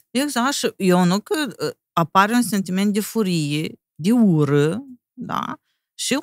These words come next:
ulterior apar alte fenomene, discriminare, chestii de, da, care s-, de acum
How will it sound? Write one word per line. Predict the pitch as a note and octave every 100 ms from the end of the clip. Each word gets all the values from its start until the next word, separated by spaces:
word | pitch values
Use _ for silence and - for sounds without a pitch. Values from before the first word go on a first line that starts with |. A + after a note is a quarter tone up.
| A#4
ulterior | - E3 G#3+
apar | G4 - - - F4 F4 E4
alte | C4 C4 D4+ - E4
fenomene, | F#4+ G4 G#4 A4+ F3+ C#3 -
discriminare, | - A#3 G#3+ G3 F#3 D#3 D3+ G3 C4 A3 G3+ F#3+ F3+ E3+ E3 E3 D#3+ E3
chestii | - G3 E3+ - D3+
de, | D#3 E3 D3+ - -
da, | - D3+ F3
care | D#3+ D3+ D#3
s-, | - -
de | - C#3
acum | D3 -